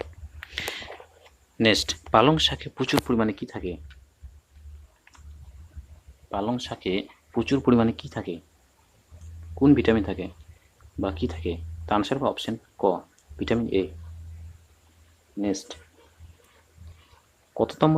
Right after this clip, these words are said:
সংশোধনীর মাধ্যমে ভারতীয় সংবিধান প্রস্তাবনা সংশোধিত হয়েছিল? কততম সংশোধনীর মাধ্যমে ভারতের সংবিধানের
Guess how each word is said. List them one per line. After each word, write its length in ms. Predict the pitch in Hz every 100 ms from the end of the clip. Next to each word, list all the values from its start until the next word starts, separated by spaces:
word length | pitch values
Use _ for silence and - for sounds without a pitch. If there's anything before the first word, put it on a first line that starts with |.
| 151
সংশোধনীর 500 | 120 113 - 123 139
মাধ্যমে 300 | 104 - 107 110 117
ভারতীয় 280 | 95 - 127 -
সংবিধান 300 | 98 107 117 -
প্রস্তাবনা 440 | 95 - 104 110 110
সংশোধিত 420 | 98 95 - 104 104
হয়েছিল? 360 | 95 95 92 87 - _ _ _ _ _ _ _ _ _ - _ _ _ _ - _ _ _ _ _ _ _ -
কততম 360 | - 123 139 139 139 -
সংশোধনীর 580 | 98 104 110 117 117 92
মাধ্যমে 360 | 87 107 101 92 - _ -
ভারতের 460 | - 101 - 113 113 - - _ - - -
সংবিধানের 600 | 104 107 107 113 110 107